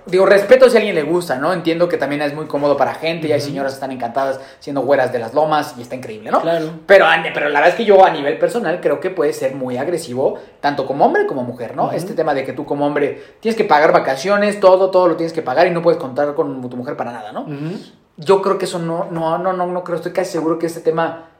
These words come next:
Speaker 1: no hace que un matrimonio sea sano.
Speaker 2: Mm-mm.
Speaker 1: Para nada creo que sea sano, porque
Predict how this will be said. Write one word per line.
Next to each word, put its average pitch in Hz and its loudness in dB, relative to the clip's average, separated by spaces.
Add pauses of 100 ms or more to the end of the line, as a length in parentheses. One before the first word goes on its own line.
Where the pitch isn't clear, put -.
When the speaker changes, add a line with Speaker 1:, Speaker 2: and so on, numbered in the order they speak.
(480)
Speaker 1:
no 165 0
hace 160 -2
que 160 -10
un 151 -10
matrimonio 143 -6
sea - -16
sano. 123 -16
Speaker 2:
Mm-mm. 139 -16 (380)
Speaker 1:
Para 139 0
nada 147 -2
creo 139 -12
que 139 -16
sea 131 -12
sano, 127 -10
porque 127 -12